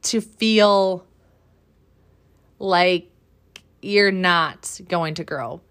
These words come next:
that you are not winning, that you are failing? What are you letting in?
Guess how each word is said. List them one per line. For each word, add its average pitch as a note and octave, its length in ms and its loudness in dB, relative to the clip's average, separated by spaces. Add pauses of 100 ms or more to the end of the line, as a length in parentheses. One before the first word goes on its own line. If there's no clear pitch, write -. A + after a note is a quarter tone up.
(120)
that F#3 200 -2
you F#3+ 200 0
are F3 320 4
not E3 500 -2
winning, C#3+ 520 -10
that E3+ 160 -6
you F3 160 0
are E3 160 2
failing? D#3 580 -8 (720)
What G3 300 2
are - 20 -2
you B3+ 220 -2
letting G3+ 380 0
in? F3 300 -2